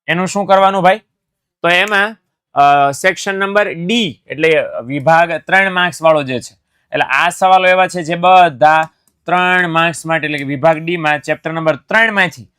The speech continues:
સૌથી આઈ એમ પી છે. સૌથી પહેલું છે બઢતીના કારણો જણાવવાના છે,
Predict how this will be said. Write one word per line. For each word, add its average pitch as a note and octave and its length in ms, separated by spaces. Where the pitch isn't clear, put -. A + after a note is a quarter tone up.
સૌથી E3+ 400
આઈ D3+ 140
એમ D3+ 120
પી C3 100
છે. A#2 120
સૌથી F3 280
પહેલું F3+ 240
છે F3+ 100
બઢતીના F3 760
કારણો F3+ 500
જણાવવાના D3+ 540
છે, - 120